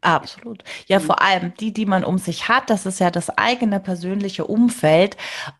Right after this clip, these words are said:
Speaker 1: Und, ähm, das ist natürlich, ähm, nicht da, wo du hin willst und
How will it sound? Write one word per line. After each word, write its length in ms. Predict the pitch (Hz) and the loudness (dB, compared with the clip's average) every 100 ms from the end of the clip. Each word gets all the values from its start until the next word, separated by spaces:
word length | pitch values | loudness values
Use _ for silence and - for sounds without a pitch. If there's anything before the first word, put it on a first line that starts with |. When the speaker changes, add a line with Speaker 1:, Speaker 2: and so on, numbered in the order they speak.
| - | 2
Speaker 1:
Und, 420 | 180 185 180 - - | 4 4 2 -2 -2
ähm, 320 | 170 170 175 | -2 0 0
das 220 | 175 190 208 | 2 2 -2
ist 160 | 190 | -4
natürlich, 800 | 202 196 - 196 185 196 190 - - | -4 -4 -2 0 2 0 0 -4 0
ähm, 520 | 180 180 175 175 165 - | 2 2 0 -2 -4 -4
nicht 680 | 185 208 240 - - - - | 0 2 0 -4 -18 -8 0
da, 200 | 190 190 | 0 0
wo 80 | 190 | -4
du 180 | 196 | -6
hin 260 | 185 240 277 | -2 0 0
willst 380 | 190 156 151 - | 0 0 -2 -6
und 240 | 165 160 | -6 -6